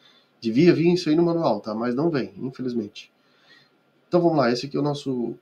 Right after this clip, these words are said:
site, ó. Quem tiver interesse em conhecer os produtos, ó. Primeiro que é conhecer o nosso,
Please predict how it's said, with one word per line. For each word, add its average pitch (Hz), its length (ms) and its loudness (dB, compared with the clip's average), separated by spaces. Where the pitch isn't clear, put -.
site, 147 460 -4
ó. 107 60 -10
Quem 113 140 -4
tiver 120 220 -4
interesse 123 380 -4
em 113 40 -8
conhecer 123 380 -2
os 143 120 -4
produtos, 120 480 -4
ó. 95 80 -8
Primeiro 175 260 4
que 185 60 0
é 180 40 0
conhecer 170 320 2
o 170 40 2
nosso, 139 680 -2